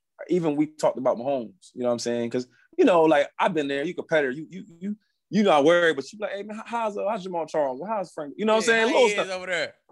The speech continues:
Speaker 1: And, and he asks little things, and, like, he knows that Pat wants to be great, how he talks. Like, like, when dudes take a quarterback, they take certain money, they don't take everything, and they plan for, they plan money for, like, other players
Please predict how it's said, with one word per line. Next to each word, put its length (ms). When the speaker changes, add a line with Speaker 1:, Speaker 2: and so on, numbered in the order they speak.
Speaker 1:
And, 220
and 240
he 120
asks 220
little 260
things, 280
and, 80
like, 220
he 100
knows 440
that 300
Pat 240
wants 200
to 40
be 120
great, 320
how 160
he 60
talks. 380
Like, 200
like, 120
when 120
dudes 260
take 240
a 60
quarterback, 340
they 80
take 260
certain 300
money, 220
they 100
don't 180
take 300
everything, 540
and 100
they 80
plan 540
for, 420
they 80
plan 320
money 220
for, 320
like, 320
other 180
players 460